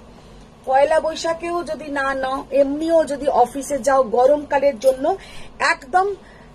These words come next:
মানে summer friendly শাড়ি যাকে বলে, এগুলো summer friendly শাড়ি। সকালবেলা অনেকে morning ওয়াকেও শাড়ি পরে যায়, অনেকের বাড়ি থেকে আছে, শাড়ি পরেই যেতে হবে, তো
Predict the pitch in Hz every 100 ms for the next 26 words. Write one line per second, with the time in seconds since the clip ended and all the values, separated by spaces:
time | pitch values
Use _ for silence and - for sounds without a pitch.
0 | - 254 285 302 311 302 277 - 285 302
1 | 349 339 - 339 339 285 339 320 302 294
2 | 277 254 277 233 233 240 285 208 240 320
3 | 427 - - - 285 277 320 320 302 269
4 | 269 269 233 214 202 254 294 294 294 302
5 | 294 277 311 262 254 277 311 311 320 302
6 | 311 311 277 247 240 247 240 220 226 240
7 | 254 254 262 233 226 - 233 254 247 247
8 | 403 - - - - 269 269 302 - 294
9 | 302 370 339 233 - 180 175 175 180 262
10 | 269